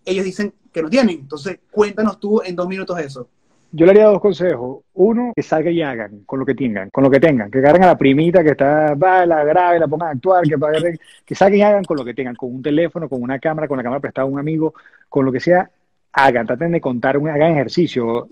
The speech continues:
Speaker 2: ah, cuenten una historia en un minuto, agarren una canción de alguien y jueguen a hacer, a hacer video, o sea, pero hagan algo, hagan algo por su sueño todos los días.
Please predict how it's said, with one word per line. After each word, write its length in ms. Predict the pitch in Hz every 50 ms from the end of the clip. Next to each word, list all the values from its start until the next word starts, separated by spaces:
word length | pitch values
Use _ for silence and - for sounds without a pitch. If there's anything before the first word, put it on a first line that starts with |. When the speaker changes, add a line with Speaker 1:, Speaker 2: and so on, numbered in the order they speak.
| - -
Speaker 2:
ah, 160 | 139 131 135 127
cuenten 260 | 139 139 123 160 160
una 100 | 165 156
historia 260 | 135 - 160 151 156
en 60 | 151
un 60 | 151 147
minuto, 440 | 147 165 202 190 147 - 135 117 - - - - -
agarren 240 | 151 143 139 151
una 100 | 175 185
canción 340 | - 156 165 - - 151 143
de 140 | 143 160 170
alguien 500 | 165 165 160 165 165 156 170 170 170 160 _ - - _ _ -
y 380 | 156 151 147 147 143 143 135
jueguen 420 | 120 - 151 151 151 160 170 170 160
a 20 |
hacer, 260 | 139 - 147 135 143 135 - 190
a 100 | 160 151
hacer 260 | 151 135 - 156 147 143
video, 380 | 156 170 180 190 175 170 160
o 40 | 139
sea, 380 | - - 147 139 131 131 - - _ _
pero 240 | - 147 147 156 - _ _ _
hagan 420 | - 151 156 147 156 151 143 147 -
algo, 340 | - 127 123 113 104 101 _ _ _ _ _
hagan 300 | - 139 151 165 175 175
algo 200 | 175 175 175 175
por 120 | 156 165 131
su 100 | 131 131
sueño 300 | - 139 127 120 120 113
todos 160 | 156 165 165
los 100 | 147 113
días. 300 | 120 110 101 98 _ _